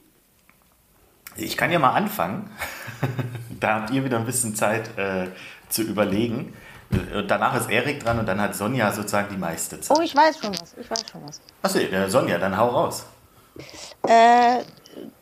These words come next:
Speaker 2: das ist jetzt wahrscheinlich kulinarisch nicht so hochwertig, aber, äh, meine Schwägerin ist ja, äh, Litauerin. Und, äh, die kirchliche Hochzeit von meinem Bruder und ihr hat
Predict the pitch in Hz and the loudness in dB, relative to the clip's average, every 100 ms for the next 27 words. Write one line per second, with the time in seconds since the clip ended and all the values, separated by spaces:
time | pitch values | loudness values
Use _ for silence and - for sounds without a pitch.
0 | - - - 208 220 220 277 - 262 - | -20 -20 -16 2 2 4 0 0 0 0
1 | 233 - 262 247 - - 269 247 240 262 | -2 0 0 0 -6 -4 0 2 2 0
2 | 254 - 254 - 254 247 240 - 240 285 | -2 -2 -2 0 4 4 2 0 -2 0
3 | - 165 156 - 180 330 - - _ 190 | 0 0 0 -2 -4 -4 -8 -20 _ -6
4 | 196 196 196 - 208 202 202 202 196 190 | -2 -2 -4 -4 -4 -2 -4 -6 -10 -8
5 | 190 190 190 - - 208 220 254 185 185 | -6 -4 -6 -6 -8 -2 0 0 0 -2
6 | 220 - 190 - 185 175 165 165 - 180 | -4 -8 -10 -6 -2 0 0 -4 -4 -2
7 | 180 240 - 196 180 170 254 - _ - | 0 0 0 2 2 2 -2 -2 _ -20
8 | - - - - - - - _ _ _ | -20 -20 -20 -20 -20 -20 -20 _ _ _
9 | - 220 220 220 226 226 233 233 - 226 | -2 4 6 8 8 8 6 0 -2 2
10 | 226 220 220 214 220 214 285 302 269 247 | 6 8 6 2 -6 -4 -2 0 0 4
11 | 247 277 - 214 220 220 214 208 202 190 | 4 2 0 2 2 2 -2 -2 -2 -4
12 | 214 214 247 277 - - 202 202 220 220 | -4 2 4 2 0 -6 -6 -4 0 0
13 | 208 208 | 2 -4